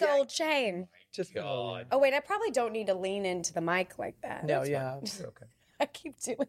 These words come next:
Speaker 3: The sound is good?
Speaker 2: <laughs>
Speaker 3: Okay, good.
Speaker 1: Okay.
Speaker 2: Mm-hmm.
Speaker 1: There.
Speaker 3: Except for the horrible air conditioning sound that sounded like you're
Speaker 1: I told you it
Speaker 3: screeching
Speaker 1: was
Speaker 3: and
Speaker 1: about to make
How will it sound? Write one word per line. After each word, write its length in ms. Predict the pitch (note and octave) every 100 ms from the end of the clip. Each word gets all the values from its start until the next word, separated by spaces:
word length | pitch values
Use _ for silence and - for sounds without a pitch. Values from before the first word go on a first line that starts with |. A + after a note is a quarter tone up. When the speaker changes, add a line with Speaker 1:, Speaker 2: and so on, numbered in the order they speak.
| -
Speaker 3:
The 120 | -
sound 260 | A#3 F#3+ E3+
is 100 | C#3+
good? 220 | F3 A#3
Speaker 2:
<laughs> 920 | - - - _ _ - D#3+ F2+ - -
Speaker 3:
Okay, 160 | -
good. 220 | G2+ G2+ - _ -
Speaker 1:
Okay. 300 | C#3+ C#3 B2+ A#3+
Speaker 2:
Mm-hmm. 120 | B3
Speaker 1:
There. 80 | C#3+
Speaker 3:
Except 240 | - F#3+
for 80 | F3
the 180 | D3+ C#3+
horrible 720 | C#3+ D#3+ E3 D3 C#3 B2 - _ _ _ _
air 160 | F#3 F3+
conditioning 600 | F3 C#3+ - C3+ C3 B2+
sound 440 | - B2 B2 A#2+
that 120 | -
sounded 260 | - C#3 C3+
like 220 | C3 B2
you're 300 | B2 A#2 A2 A2
Speaker 1:
I 100 | D#3+
told 320 | - G#3 -
you 60 | B3
it 20 |
Speaker 3:
screeching 100 | G3+
Speaker 1:
was 80 | C#3+
Speaker 3:
and 80 | D#3+
Speaker 1:
about 240 | D#3 E3
to 60 | F3
make 120 | E3+